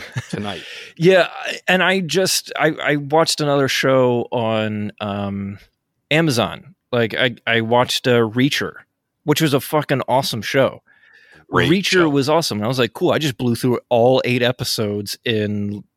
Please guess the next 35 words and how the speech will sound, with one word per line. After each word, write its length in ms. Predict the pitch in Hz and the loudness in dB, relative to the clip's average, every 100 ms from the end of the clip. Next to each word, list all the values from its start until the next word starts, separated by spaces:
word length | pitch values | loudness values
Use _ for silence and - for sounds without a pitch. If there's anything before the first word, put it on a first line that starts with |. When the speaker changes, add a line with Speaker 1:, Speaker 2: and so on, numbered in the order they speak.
| 123 | -16
Speaker 1:
about 280 | - 107 - | -4 -4 -2
thirty-six 500 | - 117 107 - - | -4 -4 -4 -4 0
hours, 440 | 120 92 82 - - | 0 -2 -6 -10 -6
and 440 | 120 107 104 104 104 | -2 0 0 -2 -4
I'm 160 | 113 110 | -6 -4
gonna 120 | 117 | -2
have 120 | 110 | -2
to 80 | 113 | -2
wait 180 | 107 117 | -2 -2
a 40 | 110 | -2
year 360 | 104 123 110 | 0 2 2
for 160 | 107 107 | -2 -6
season 340 | - 113 104 - | -4 -4 -6 -6
two." 220 | 127 104 - | -6 -6 -8
<laughs> 60 | - - - - - - 185 - 160 - | -16 -20 -8 -8 -6 -4 -4 -4 -4 0
Like, 140 | 151 - - - - - - | -2 -2 -14 -12 -12 -14 -4
I, 520 | 147 175 202 220 214 - 131 | 2 4 4 2 -2 -4 0
I 180 | 165 | 0
think 200 | 185 - | 0 2
Speaker 2:
Right. 180 | 101 101 | 2 2
Speaker 1:
more 240 | 127 131 127 | 2 0 0
shows 480 | - 120 110 104 107 | 0 2 2 -2 -8
would 200 | 98 110 | -12 -4
benefit 560 | 110 123 - 101 98 | -2 -2 -2 -6 -6
from 520 | - 117 107 107 107 | -6 -4 -4 -4 -6
the 180 | 104 104 | -4 -6
weekly, 960 | 98 101 110 110 - 113 104 101 98 - _ 107 | -4 -4 -6 -6 -6 -4 -4 -6 -8 -12 _ -8
um, 540 | 98 92 90 90 101 _ _ _ | -6 -6 -8 -12 -16 _ _ _
airing 480 | 127 113 104 85 95 | 0 0 0 -4 -4
rather 280 | 117 107 107 | -2 0 -2
than 280 | 107 104 98 | -4 -4 -4
putting 400 | - 117 107 101 | 0 0 -2 -4
the 100 | 107 | -6
whole 260 | - 113 107 | -2 -2 0
season 760 | - - 113 107 104 95 95 | -2 -4 -4 -4 -4 -4 -8